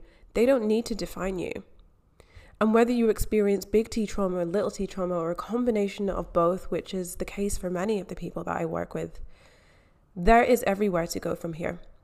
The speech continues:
And that's exactly what we'll be exploring inside Queen Energy, which is a program designed to help you come home to the power that's within you.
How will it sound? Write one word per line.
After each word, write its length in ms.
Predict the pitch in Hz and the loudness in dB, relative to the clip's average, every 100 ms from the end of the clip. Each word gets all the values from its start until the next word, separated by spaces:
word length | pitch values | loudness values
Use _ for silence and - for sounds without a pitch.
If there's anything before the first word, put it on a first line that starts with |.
| _ _ _ - - | _ _ _ -20 -4
And 140 | 214 196 | 2 2
that's 160 | 180 | 4
exactly 460 | - 196 190 - 226 | 2 4 2 4 2
what 160 | 185 | 2
we'll 120 | 190 185 | 0 2
be 120 | 185 | 0
exploring 480 | 175 - 175 175 170 | 0 0 2 2 2
inside 480 | 185 190 175 170 | -2 -2 -2 -2
Queen 240 | - 180 170 | -2 -2 0
Energy, 500 | 180 180 165 160 165 - - - | 0 -2 -4 -8 -8 -16 -20 -8
which 200 | - 185 | -4 -2
is 100 | 214 | -2
a 60 | 202 | -4
program 500 | - 208 208 202 196 | -4 -2 0 0 0
designed 520 | 196 190 185 202 226 | -2 0 0 2 0
to 100 | 220 | -2
help 440 | 196 - 190 - 180 | -4 -2 -2 -2 -4
you 280 | 170 170 165 - - - | -4 -4 -6 -16 -20 -18
come 320 | - 208 254 262 | -12 -4 0 0
home 600 | - - 196 202 190 185 | -2 -2 0 2 0 -2
to 100 | 175 | -4
the 80 | |
power 420 | 180 - 185 185 180 | -4 -2 0 2 2
that's 240 | 170 - | -2 -4
within 360 | 180 190 180 175 | -6 -4 -4 -2
you. 280 | 165 170 | -4 -6